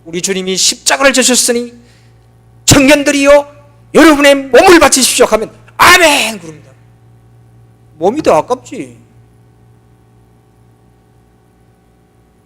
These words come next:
목사님 설교에 여러분의 인생을 바치고 정력을 바치고 몸을 바치고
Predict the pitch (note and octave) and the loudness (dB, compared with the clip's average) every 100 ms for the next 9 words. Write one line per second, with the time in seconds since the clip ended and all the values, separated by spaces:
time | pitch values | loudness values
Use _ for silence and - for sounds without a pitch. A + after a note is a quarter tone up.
0 | _ _ _ _ _ G3 - A#3+ A#3+ A3+ | _ _ _ _ _ -8 -2 0 0 -2
1 | - A#3+ A#3+ A#3+ B3+ C4 B3+ B3+ B3 B3+ | -4 0 2 4 4 4 4 2 0 -2
2 | A#3+ D#4+ D4 C#4+ C#4 C#4 D4 C#4+ - _ | 0 2 4 2 0 0 0 0 -4 _
3 | _ _ - B3+ D#4 D4 C#4+ D4 D4 D#4 | _ _ 0 2 4 4 4 2 2 -2
4 | D4 D4+ - _ _ _ _ _ - C#4 | -2 -2 -8 _ _ _ _ _ 2 4
5 | D#4+ D4+ C#4+ - D4 D4+ | 6 4 2 0 0 0